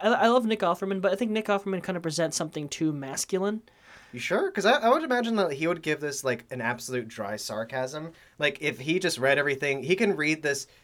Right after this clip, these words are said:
Speaker 2: straight, but
Speaker 1: Mm-hmm.
Speaker 2: also be as kind of, like,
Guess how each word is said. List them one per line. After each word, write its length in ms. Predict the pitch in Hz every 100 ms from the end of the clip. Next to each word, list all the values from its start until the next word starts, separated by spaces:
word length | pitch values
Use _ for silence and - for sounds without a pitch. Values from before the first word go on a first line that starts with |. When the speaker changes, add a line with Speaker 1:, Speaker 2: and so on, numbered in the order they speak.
| _
Speaker 2:
straight, 640 | - - - 135 143 156 - _ -
but 100 | 135
Speaker 1:
Mm-hmm. 60 |
Speaker 2:
also 240 | 147 170 156
be 320 | 120 135 139
as 300 | 135 127 123
kind 200 | - 135
of, 100 | 123
like, 260 | 120 113